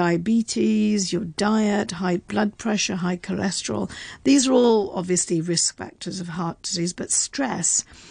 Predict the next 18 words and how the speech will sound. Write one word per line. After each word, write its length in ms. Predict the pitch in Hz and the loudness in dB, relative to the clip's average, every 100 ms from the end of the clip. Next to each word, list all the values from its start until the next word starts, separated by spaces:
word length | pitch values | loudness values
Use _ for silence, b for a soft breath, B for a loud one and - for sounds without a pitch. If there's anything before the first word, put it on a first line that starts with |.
| B B | B B
you 100 | 220 | 2
know, 180 | 196 185 | 2 2
including 760 | - 220 208 202 240 233 233 202 | 2 0 0 0 0 2 2 0
the 60 | |
kind 320 | 180 208 185 | 0 0 2
of 120 | 180 - | 0 0
emotional 680 | 214 185 190 220 - - 202 | 2 4 6 4 2 0 0
repercussions 1000 | 175 190 - - 185 - - 160 156 - - B B - | 2 0 -4 -8 -6 -4 -4 -2 0 -2 -4 B B -4
of 140 | 180 | 0
a 60 | 190 | 2
broken 440 | 190 214 208 190 | 4 2 2 -2
heart 320 | 160 165 - - | 0 -2 -4 -4
may 180 | 185 - | -4 -4
also 500 | - 196 202 - 185 220 | -4 -2 -2 -2 -4 -6
play 240 | - 185 156 | -10 -6 -4
a 80 | 156 | -2
role. 380 | 226 247 156 - _ - | -2 -2 -4 -10 _ -4
So, 300 | - 240 | 2 2